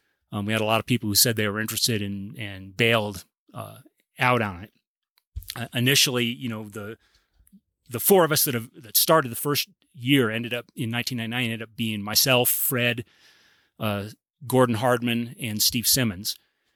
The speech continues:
And, and, um, he, Fred rented a house up there that we all met at and could, you know, the aid station people could meet at, and, and, uh, it, it became,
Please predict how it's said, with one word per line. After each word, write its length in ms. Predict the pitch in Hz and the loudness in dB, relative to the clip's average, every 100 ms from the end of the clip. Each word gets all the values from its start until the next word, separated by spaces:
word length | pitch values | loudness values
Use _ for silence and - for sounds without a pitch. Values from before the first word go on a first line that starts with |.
| _ _ - | _ _ -6
And, 400 | 110 107 101 110 | -4 -2 -6 -8
and, 440 | 110 107 101 101 - - _ _ - | -10 -10 -10 -12 -16 -20 _ _ -14
um, 440 | 117 113 104 - _ _ - | -12 -12 -16 -20 _ _ -16
he, 340 | - 151 127 - | -2 0 0 -4
Fred 400 | - 151 135 120 | 2 2 2 0
rented 260 | 131 123 | 0 -2
a 40 | 107 | -2
house 360 | - 143 139 | 0 2 2
up 120 | 147 | 2
there 260 | - 135 135 | -2 -2 -2
that 100 | 127 | -4
we 80 | 120 | -6
all 160 | 117 | -4
met 240 | 113 127 127 | 0 2 2
at 320 | 131 127 131 _ _ - | 2 2 -2 _ _ -14
and 320 | 117 107 104 | -10 -10 -10
could, 240 | - 107 101 - | -8 -10 -10 -4
you 140 | 127 | -4
know, 180 | 107 110 | -4 -8
the 240 | 101 113 | -4 -2
aid 140 | 113 - | 0 0
station 340 | 127 120 120 | 2 0 0
people 280 | 117 123 120 | -4 -6 -6
could 200 | - 110 | -6 -2
meet 240 | 117 117 | 0 2
at, 320 | 117 117 117 - | 2 2 -2 -6
and, 340 | 95 98 104 | -16 -16 -16
and, 460 | 117 104 98 95 95 | -14 -12 -12 -16 -16
uh, 180 | 95 95 _ - - - - _ _ | -14 -14 _ -20 -20 -20 -20 _ _
it, 140 | 233 240 | -2 0
it 160 | 220 | 0
became, 460 | - - 170 170 | 0 0 0 0